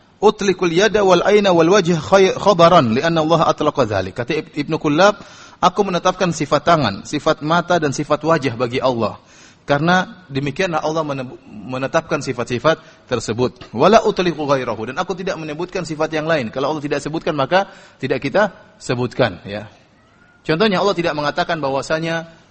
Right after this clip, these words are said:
matanya ada alisnya, contohnya. Tidak ada. Kita tidak bisa menetapkan hal tersebut. Karena Allah Subhanahu wa taala tidak menyebutkan. Allah hanya menyebutkan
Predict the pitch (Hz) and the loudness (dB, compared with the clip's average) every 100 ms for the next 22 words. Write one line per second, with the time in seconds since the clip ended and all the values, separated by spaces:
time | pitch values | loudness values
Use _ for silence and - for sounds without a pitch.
0 | _ 135 139 165 165 147 143 143 151 175 | _ -4 0 0 0 0 0 2 2 2
1 | 151 147 143 147 120 170 240 185 131 127 | 0 -4 -2 -4 -2 0 0 0 -4 -6
2 | 165 147 127 143 185 151 123 147 - 151 | -6 -6 -6 -4 -4 -4 -2 -2 -2 -2
3 | 160 165 190 175 160 - _ _ _ - | -2 -4 -2 -4 -4 -16 _ _ _ -6
4 | 123 120 160 160 156 135 123 143 160 165 | -2 0 0 -2 -4 -4 -4 -4 -4 -4
5 | 170 180 185 226 156 151 147 160 156 131 | -2 0 0 2 0 0 -2 -2 -2 -4
6 | 117 113 165 | -6 -6 -4